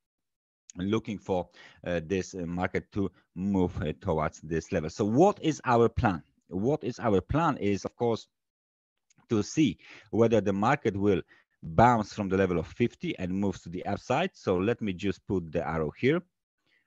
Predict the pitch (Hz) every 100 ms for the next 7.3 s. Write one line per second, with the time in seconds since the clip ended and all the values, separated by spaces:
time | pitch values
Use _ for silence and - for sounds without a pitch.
0 | _ 87 87 85 80 101 101 87 95 101
1 | 98 87 85 82 76 110 104 98 - 104
2 | 85 95 101 80 73 - 113 - 85 76
3 | 73 69 101 113 92 _ _ 101 80 -
4 | 80 - 101 127 - 82 95 87 82 -
5 | - 92 78 98 87 82 73 71 73 131
6 | - - _ - - - _ 82 80 78
7 | 78 78 78